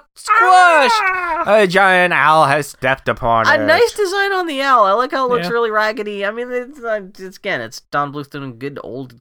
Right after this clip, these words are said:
Speaker 2: creature character design, but, like, doesn't it do the thing where its head kinda twists over too? Does the thing where its head's
Speaker 1: Yeah, it
Speaker 2: upside down
Speaker 1: starts
Speaker 2: and then
Speaker 1: upside
Speaker 2: pops
Speaker 1: down
Speaker 2: back
Speaker 1: and it
Speaker 2: up
Speaker 1: looks
Speaker 2: and
Speaker 1: bu-,
Speaker 2: just to
Speaker 1: bu-,
Speaker 2: make it extra creepy?
Speaker 1: and
Speaker 2: Yeah.
Speaker 1: it's like, "What do you want?" And she's like, "Oh, my child is sick." He's like,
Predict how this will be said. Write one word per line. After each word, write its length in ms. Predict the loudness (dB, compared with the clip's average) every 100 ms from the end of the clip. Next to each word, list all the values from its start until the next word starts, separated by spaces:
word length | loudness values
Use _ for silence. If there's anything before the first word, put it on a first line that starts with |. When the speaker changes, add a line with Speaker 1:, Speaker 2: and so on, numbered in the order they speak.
| _ _ -20
Speaker 2:
creature 500 | -20 -16 -16 -14 -16
character 480 | -14 -14 -14 -18 -18
design, 340 | -14 -12 -12
but, 120 | -12
like, 180 | -10 -8
doesn't 240 | -8 -10 -10
it 60 | -8
do 160 | -6
the 60 | -8
thing 180 | -10 -12
where 100 | -12
its 100 | -10
head 200 | -12 -12
kinda 200 | -16 -16
twists 280 | -16 -14 -14
over 260 | -14 -16
too? 260 | -16 -14 -12
Does 160 | -12 -14
the 60 |
thing 180 | -14 -14
where 100 | -14
its 100 | -12
head's 260 | -14 -14 -6
Speaker 1:
Yeah, 220 | -2 0
it 40 |
Speaker 2:
upside 200 | -2 -2
down 200 | -2 -2
Speaker 1:
starts 40 | 0
Speaker 2:
and 60 |
then 80 | -2
Speaker 1:
upside 160 | 0 -2
Speaker 2:
pops 140 | 0
Speaker 1:
down 100 | -2
Speaker 2:
back 100 | -2 -4
Speaker 1:
and 60 |
it 40 | -4
Speaker 2:
up 140 | -6
Speaker 1:
looks 100 | -8
Speaker 2:
and 120 | -12 -12
Speaker 1:
bu-, 240 | -12 -14 -16
Speaker 2:
just 120 | -14
to 40 |
Speaker 1:
bu-, 20 |
Speaker 2:
make 140 | -12 -10
it 60 |
extra 260 | -10 -12 -16
creepy? 320 | -18 -18 -18
Speaker 1:
and 80 | -18
Speaker 2:
Yeah. 220 | -12 -10 -8
Speaker 1:
it's 100 | -4
like, 300 | -4 -4 -2
"What 200 | 0 0
do 60 |
you 280 | 0 -2 -4
want?" 480 | -2 0 2 0 -4
And 280 | -12 -14 -14
she's 140 | -14
like, 240 | -12 -10 -8
"Oh, 300 | -6 -6 -8
my 180 | -12 -14
child 440 | -14 -16 -16 -18
is 100 | -20
sick." 260 | -16 -14 -12
He's 140 | -14
like, 160 | -14